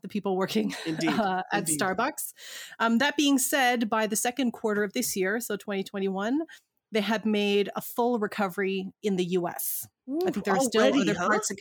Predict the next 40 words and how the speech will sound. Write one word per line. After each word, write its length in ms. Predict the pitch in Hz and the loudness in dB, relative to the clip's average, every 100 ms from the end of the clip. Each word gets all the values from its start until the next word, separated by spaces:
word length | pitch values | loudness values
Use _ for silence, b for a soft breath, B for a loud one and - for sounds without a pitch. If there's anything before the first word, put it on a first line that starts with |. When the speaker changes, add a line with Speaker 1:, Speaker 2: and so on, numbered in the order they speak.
| 220 | -2
Speaker 1:
this 120 | 262 | 0
is 100 | 254 | 2
an 140 | 262 | 2
international 720 | 226 226 202 185 - 185 180 180 - | 2 0 0 0 0 -2 -2 -6 -6
chain, 400 | - 196 226 302 | -2 0 0 0
so 80 | 247 | 0
there 120 | 202 | -2
are 40 | 190 | -2
still 360 | - 196 190 - | -2 -4 -4 -6
parts 200 | 180 - | -8 -6
of 40 | |
the 60 | 185 | -6
world 160 | 185 175 | -6 -6
that 100 | 190 | -6
are 140 | 185 | -6
doing 300 | 185 180 185 | -4 -6 -6
as 260 | 190 180 180 | -4 -4 -2
well. 460 | 185 180 214 311 - B B B B B 214 | -2 0 0 -2 -6 B B B B B 0
Um, 480 | 220 220 220 220 - _ _ _ _ - - | 2 4 4 2 -2 _ _ _ _ -18 -10
but 120 | 247 | -2
they've 200 | 285 294 | 2 2
been 160 | 339 302 | 2 0
extremely 720 | 220 - - 220 240 254 240 | 2 -2 0 0 2 2 2
strategic, 840 | - - 196 226 240 359 427 - - b b b b - | 0 -2 -2 -2 0 0 -2 -8 -20 b b b b -4
uh, 420 | 214 208 208 208 - | 0 2 2 2 0
and 880 | 220 214 214 214 214 208 208 202 - _ _ _ _ _ _ _ _ _ _ - | 0 2 2 4 4 4 2 0 -4 _ _ _ _ _ _ _ _ _ _ -10
I 60 | 254 | -4
have 220 | 311 311 | -2 0
to 100 | 339 | -2
say, 180 | - 254 | 0 2
I'm 160 | 233 | 4
not, 200 | 226 214 - _ _ _ | 2 0 -4 _ _ _
I 120 | 240 285 | 0 2
wasn't 320 | 302 226 - | 2 2 0
thrilled 180 | 196 175 | -2 -2
with 140 | 170 | -2
Starbucks 300 | 180 175 180 | -4 -6 -8
to 100 | 175 | -10
begin 300 | 180 190 196 | -8 -6 -6
with. 160 | 254 | -6